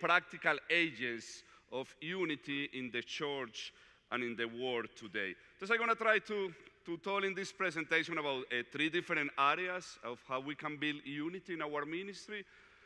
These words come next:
First, how we can build unity in the church. Second, how we can build unity in Christianity. And the third one is how, how we can build unity in the world.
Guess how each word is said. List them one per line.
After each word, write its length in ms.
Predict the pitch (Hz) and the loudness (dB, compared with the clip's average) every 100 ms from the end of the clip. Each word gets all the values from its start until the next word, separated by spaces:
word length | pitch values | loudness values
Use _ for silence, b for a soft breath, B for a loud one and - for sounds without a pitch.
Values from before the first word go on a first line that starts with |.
| B B B B | B B B B
First, 480 | - 180 202 208 - | -2 6 8 6 4
how 100 | 165 | -2
we 160 | 165 180 | 0 2
can 240 | 180 170 | 4 4
build 240 | 160 160 160 | 2 2 2
unity 640 | 151 175 175 170 - 156 147 - | -2 0 2 0 -2 -6 -4 -4
in 180 | 139 127 | -2 0
the 120 | 120 | 0
church. 580 | - 123 170 - - - _ _ - _ _ - | 0 -2 -4 -6 -10 -12 _ _ -20 _ _ -10
Second, 600 | - 220 202 170 175 175 | 2 6 6 2 -2 0
how 200 | 156 143 | 0 -2
we 180 | 151 170 | 0 -4
can 240 | 170 170 | 0 0
build 260 | 156 170 165 | 2 0 0
unity 680 | 151 170 180 170 - 160 135 - | -4 -2 -2 -2 -4 -6 -6 -6
in 120 | 135 | -8
Christianity. 1000 | - 120 - - 117 110 151 202 220 208 - b b - | -8 -10 -10 -6 -2 0 -2 -6 -10 -14 -18 b b -6
And 120 | 135 | -4
the 80 | 156 | -4
third 360 | - 254 226 | 0 4 4
one 180 | 170 165 | 4 2
is 180 | 160 147 | 0 -2
how, 280 | 170 170 170 151 | -2 0 -2 -4
how 180 | 156 180 | 0 0
we 160 | 196 | 0
can 220 | 180 185 175 | 0 0 2
build 240 | 165 165 143 | 0 0 -2
unity 640 | 160 156 147 - 139 139 - | -2 0 -2 -2 -4 -4 -4
in 200 | 127 117 | -4 -2
the 80 | 113 | -2
world. 340 | 104 82 - | -2 -8 -12